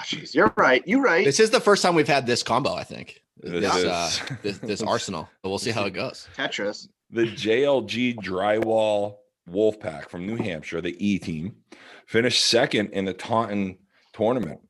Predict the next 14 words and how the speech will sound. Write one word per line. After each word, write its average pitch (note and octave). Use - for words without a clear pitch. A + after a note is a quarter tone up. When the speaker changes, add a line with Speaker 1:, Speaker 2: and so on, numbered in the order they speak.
Speaker 3:
Uh, F2
also G#2+
heard G#2
some G#2
great F#2
things A#2
about G2
how F#2+
they F#2
played F#2+
the, G#2+
played A2
the A#2+
weekend F#2